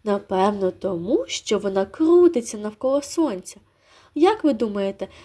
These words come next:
як можна тоді назвати Сонце для нашої планети?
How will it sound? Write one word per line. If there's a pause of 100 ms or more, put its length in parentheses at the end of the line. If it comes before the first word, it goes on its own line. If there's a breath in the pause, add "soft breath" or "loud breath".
як
можна
тоді
назвати
Сонце (260 loud breath)
для
нашої
планети?